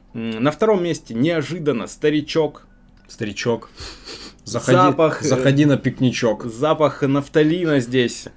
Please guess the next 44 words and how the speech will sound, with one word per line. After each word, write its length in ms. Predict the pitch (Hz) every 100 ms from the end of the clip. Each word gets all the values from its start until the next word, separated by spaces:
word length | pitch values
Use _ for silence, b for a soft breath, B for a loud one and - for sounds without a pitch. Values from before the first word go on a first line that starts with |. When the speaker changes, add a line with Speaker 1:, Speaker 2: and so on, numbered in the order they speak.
| -
Speaker 1:
Эм, 920 | 117 113 113 110 107 110 113 104 -
всего 300 | - 156 175
две 180 | 143 156
партии, 580 | - 165 185 - 139 117
но 680 | 117 131 135 135 131 110 -
за, 280 | 113 131 156
даже 280 | 151 165 165
за 0 | 135
Speaker 2:
Достойные. 160 | 160 143
Speaker 1:
две 220 | 147 160
партии. 400 | - 156 185 143
Нет, 220 | 143 131
в 20 |
него 160 | 135 170
просто 320 | 170 170 156
хочется 420 | 156 151 - 156
играть 300 | 143 151 143
ещё, 320 | 151 - 208 214
но 140 | 143
пока, 380 | 139 131 151 143 B B B -
э, 420 | 120 120 117 110
времени 360 | 127 143 127
не 140 | 123 127
было 160 | 117
свободного. 440 | 117 123 190 180 127
Это 280 | 143 143 123
«Доминион». 580 | 131 135 135 170 220 - _ -
Speaker 2:
О, 540 | 117 117 110 117 110 - - -
ты 80 |
его 140 | 123 127
Speaker 1:
Второе 200 | 127 131
Speaker 2:
расчехлил? 360 | 127 127 123 156
Speaker 1:
издание, 300 | 156 147 117
да, 280 | 131 127
я 280 | 110 127 131
для 200 | 110 127
ачивки 400 | 123 - 139 -
же 120 | 107
должен 320 | 107 113 107 107
был 120 | 101
в 80 | 104
него 180 | 113 110
поиграть. 500 | 113 123 151 202 120
Speaker 2:
А, 300 | 117 107